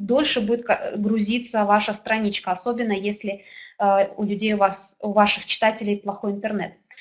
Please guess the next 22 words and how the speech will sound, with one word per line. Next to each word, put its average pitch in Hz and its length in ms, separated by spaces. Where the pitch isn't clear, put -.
Э, 208 160
название 226 600
изображения, 208 880
поговорим 262 560
о 226 120
важности 220 680
переименовывать 233 880
изображение, 208 760
и 302 200
атрибут 233 720
Alt 247 360
и 208 120
Title. 185 500
Сегодня 208 320
мы 202 80
уже 202 80
немножко 202 300
коснулись 320 520
его, 208 140
но 262 140
еще 220 300
поговорим. 190 460